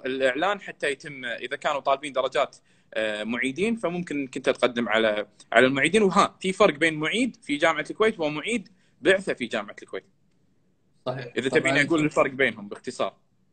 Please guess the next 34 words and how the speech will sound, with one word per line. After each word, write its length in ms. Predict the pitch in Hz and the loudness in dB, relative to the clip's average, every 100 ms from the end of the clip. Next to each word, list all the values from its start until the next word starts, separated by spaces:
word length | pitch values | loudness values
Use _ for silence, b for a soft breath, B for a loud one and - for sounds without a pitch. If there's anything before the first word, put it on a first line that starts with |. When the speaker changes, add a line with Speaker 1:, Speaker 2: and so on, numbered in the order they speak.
| - | -12
Speaker 2:
Go 280 | 143 170 196 | 0 6 6
ahead، 140 | 180 - | 6 0
من 100 | 143 | -4
ضمن 240 | 156 185 185 | -2 0 2
المحاور. 560 | 180 160 175 170 - - 147 | 2 2 4 4 0 -6 -2
Speaker 1:
إيه. 60 | |
Speaker 2:
Go 120 | 156 | -2
ahead. 100 | 156 - _ _ | -2 -10 _ _
Speaker 1:
م-، 420 | 123 143 165 - 160 | -4 -2 -2 -4 -2
ممتاز. 400 | 170 147 104 - | 2 2 2 2
فما 560 | 156 143 120 139 151 | 4 4 4 0 2
يخالف، 240 | 165 143 - | 2 2 2
سبقنا 360 | 151 160 147 | -2 -2 0
شوي 300 | 127 147 135 | -2 0 2
ال-، 120 | 117 | 2
ال-، 280 | 117 113 117 110 | 0 -2 -4 -4
آه، 520 | 113 107 73 76 131 | -4 -4 -10 -8 0
وقت 200 | 131 - | 0 8
Speaker 2:
ما 60 | 226 | 10
في 40 | |
Speaker 1:
السؤال. 180 | 226 - | 10 8
Speaker 2:
مشكلة، 260 | - 190 165 | 4 6 6
دام 260 | 165 190 | 8 8
قاعد 240 | 185 170 180 | 8 2 0
نسترسل، 600 | - 190 202 - 202 202 | -4 -2 -2 0 0 0
ما 140 | 202 | -4
في 120 | 180 | -6
مشكلة. 260 | 135 - - - _ - | -12 -18 -20 -20 _ -14
Speaker 1:
بإذن 360 | 127 147 151 135 | 2 4 4 4
الله. 220 | 113 101 _ - | 4 2 _ 2
المعيد 440 | 165 180 247 311 | 2 2 2 2
هو 160 | 262 233 | 4 4
باختصار 480 | 208 - 220 254 220 | 2 -6 0 2 2
أنت 300 | 202 202 | 4 4